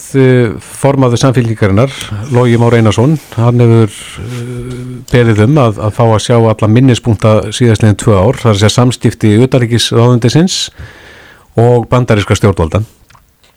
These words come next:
En tilefnið er <clears throat> koma Mike Pence til landsins um daginn og, og að þeim hafi orðið tvísaga, utanríkisráðherranum íslenska annars vegar og varaforsetanum hins vegar.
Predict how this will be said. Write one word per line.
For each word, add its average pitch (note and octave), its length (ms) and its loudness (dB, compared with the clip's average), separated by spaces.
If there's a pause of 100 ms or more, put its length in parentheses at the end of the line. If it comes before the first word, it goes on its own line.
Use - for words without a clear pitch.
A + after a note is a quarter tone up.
(220)
En G2 240 2
tilefnið A2 560 0
er G#2 240 2 (140)
<clears throat> E2+ 120 -6
koma G#2+ 380 0 (380)
Mike G#2 260 -2
Pence A#2 340 0
til G2+ 140 -2
landsins G2 340 0
um - 60 -8
daginn C3+ 260 2
og, C3 240 0
og A2 340 0 (680)
að - 140 -4
þeim A#2+ 160 2
hafi A#2 160 2
orðið G#2+ 240 -2
tvísaga, C3 480 -2 (140)
utanríkisráðherranum G2 840 2
íslenska E3+ 420 0
annars C#3 240 0
vegar D#3 240 2
og B2 440 0
varaforsetanum G2+ 800 0
hins B2+ 120 2
vegar. F2 220 -4